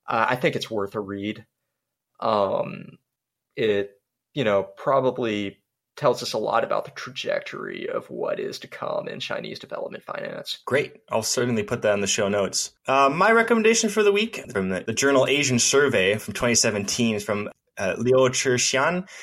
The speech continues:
Speaker 2: and Cai Chongming, uh, which is the dual role of cadres and entrepreneurs in China, the evolution of managerial leadership in state monopolized industries.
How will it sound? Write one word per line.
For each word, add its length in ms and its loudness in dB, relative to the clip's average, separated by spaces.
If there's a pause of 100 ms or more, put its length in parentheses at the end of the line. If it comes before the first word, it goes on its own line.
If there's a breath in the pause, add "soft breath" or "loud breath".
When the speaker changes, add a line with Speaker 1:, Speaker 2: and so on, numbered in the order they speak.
(180 loud breath)
Speaker 2:
and 300 2
Cai 280 0
Chongming, 760 -2
uh, 320 2
which 260 0
is 120 -2
the 100 -2
dual 400 2
role 400 6
of 140 2
cadres 520 2
and 100 -2
entrepreneurs 760 0
in 160 -2
China, 460 0 (300 loud breath)
the 140 0
evolution 540 2
of 120 2
managerial 540 0
leadership 480 -2
in 80 -12
state 300 -2
monopolized 720 -2
industries. 640 -2